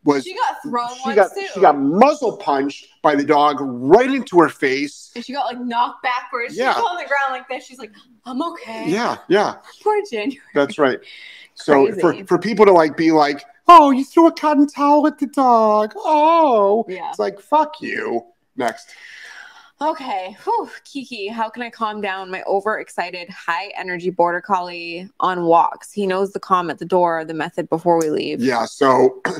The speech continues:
Speaker 1: <clears throat> it's over arousal. You can actually do a pre-walk bonk. Believe it or not, you can actually say no and bonk the dog. Um, Angela, did you finish your dinner, sweetheart?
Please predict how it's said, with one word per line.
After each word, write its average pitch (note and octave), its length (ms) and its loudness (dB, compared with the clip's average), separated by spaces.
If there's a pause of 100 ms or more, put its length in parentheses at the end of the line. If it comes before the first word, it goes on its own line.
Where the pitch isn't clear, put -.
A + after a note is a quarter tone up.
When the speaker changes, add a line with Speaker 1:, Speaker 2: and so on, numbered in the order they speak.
(120)
Speaker 1:
<clears throat> - 300 -20
it's D3+ 180 -4
over G3 280 10
arousal. C3+ 800 4
You C#3+ 120 4
can C#3+ 100 0
actually C#3+ 300 0
do B2+ 200 2
a A#2+ 80 2
pre-walk D3+ 680 2
bonk. D3 380 4 (340)
Believe D3+ 220 -2
it - 40 4
or C#3+ 80 4
not, C#3 260 0
you C3+ 100 -2
can C3+ 80 0
actually B2+ 240 -6
say B2+ 180 -4
no B2+ 380 2
and A#2 120 0
bonk B2 280 -2
the B2+ 100 -2
dog. C3 440 -2 (500)
Um, B2 520 -4
Angela, E3 260 -4
did C#3+ 140 -2
you F#3+ 60 -6
finish G3+ 260 -4
your F3 80 -10
dinner, F3+ 220 0
sweetheart? F#3+ 480 -2